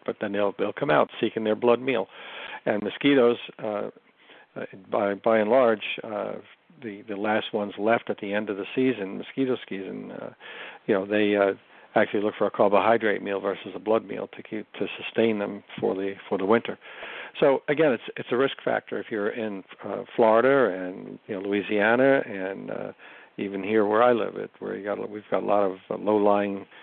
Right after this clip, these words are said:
wetlands and swampy areas and that kind of stuff. Uh,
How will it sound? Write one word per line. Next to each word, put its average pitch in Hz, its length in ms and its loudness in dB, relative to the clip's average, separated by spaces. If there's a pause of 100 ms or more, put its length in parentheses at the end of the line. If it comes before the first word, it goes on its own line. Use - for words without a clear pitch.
(260)
wetlands 113 640 2
and 95 320 -10 (480)
swampy 107 380 4
areas 110 520 4 (120)
and 101 240 -10
that 104 140 -8
kind 104 180 0
of 92 140 -4
stuff. 107 240 -2 (160)
Uh, 110 200 -6